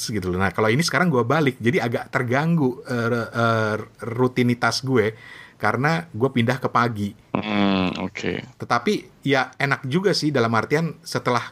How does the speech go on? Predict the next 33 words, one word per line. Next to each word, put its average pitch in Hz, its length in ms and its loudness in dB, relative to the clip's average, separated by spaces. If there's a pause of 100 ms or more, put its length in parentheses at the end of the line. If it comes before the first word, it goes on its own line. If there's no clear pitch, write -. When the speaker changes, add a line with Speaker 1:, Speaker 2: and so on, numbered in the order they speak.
Speaker 1:
gue 113 180 0
tumpahin 117 420 2
semua 113 340 -2
ya, 101 320 -4 (500)
gue 131 200 0
merasa 160 320 0
pikiran 120 360 0
gue 131 160 2
lebih 104 160 -2
tertata 104 640 -2
gitu, 95 180 -6
lebih, 95 320 -4
lebih, 98 260 -6 (640)
oh 139 100 2
iya 107 220 2
ya, 98 100 2
gue 113 260 2
bisa - 280 -4
lebih 101 240 2
fokus. 113 360 0
Oh, 143 180 0
kalau 107 280 -2 (260)
ini 117 240 0
nih, 151 160 -2 (800)
misalnya 135 260 0
hari 131 180 0
ini 147 160 2
nih 160 120 0
gue 123 160 2
ada 113 120 0
meeting 107 420 -2
sama 104 240 -2
klien, 117 760 0